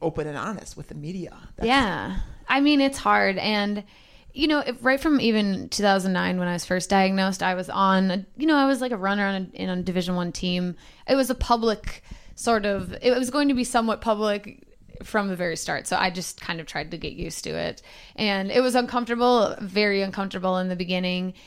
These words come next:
Speaker 2: Um, but I felt like, it still felt like the right thing to do was to talk about it. It was a little bit harder for me between, like, twenty eleven to twenty sixteen. I feel like I was just really trying to focus on my running.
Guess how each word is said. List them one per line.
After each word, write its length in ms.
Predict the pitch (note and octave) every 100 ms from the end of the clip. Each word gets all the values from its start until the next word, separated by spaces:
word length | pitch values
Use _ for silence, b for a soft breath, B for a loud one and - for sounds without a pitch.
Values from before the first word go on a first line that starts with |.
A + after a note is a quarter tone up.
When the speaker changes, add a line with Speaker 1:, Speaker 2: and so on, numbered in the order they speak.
| B B -
Speaker 2:
Um, 420 | F#3 E3+ E3 E3+
but 120 | F3
I 80 | F3
felt 280 | - F#3 F3+
like, 220 | F#3 F3+
it 80 | A#3+
still 180 | - D#4
felt 180 | B3+
like 140 | A#3 A3+
the 80 | G3
right 180 | G3
thing 140 | - G3+
to 100 | F#3
do 340 | F#3+ F#3+ G3
was 200 | F#3 F#3
to 60 | -
talk 220 | E3+ E3
about 260 | F3+ F3 F3+
it. 260 | F3 F3 B B B B -
It 80 |
was 140 | B3+ A#3+
a 40 |
little 220 | C4+ C4
bit 120 | B3 A3+
harder 360 | A3 A3+ A3
for 160 | G#3+ G#3
me 240 | G3+ G3+
between, 480 | G3+ F#3+ - G3 F#3+
like, 500 | F#3+ F#3 F3 - - b b b -
twenty 280 | - D#4+
eleven 400 | C#4+ B3 A#3 A#3 A#3+
to 100 | A#3
twenty 240 | G#3 G3+
sixteen. 560 | F#3+ F#3+ - F#3+ F#3 F3+
I 80 |
feel 180 | F3+ G3
like 160 | F3+ -
I 120 | F3
was 180 | E3+ E3
just 260 | - - - - -
really 240 | G#3 F3+
trying 160 | F3+ F3+
to 60 |
focus 280 | E3+ E3+ -
on 120 | F#3
my 100 | F3
running. 480 | E3 E3 E3+ E3+ E3+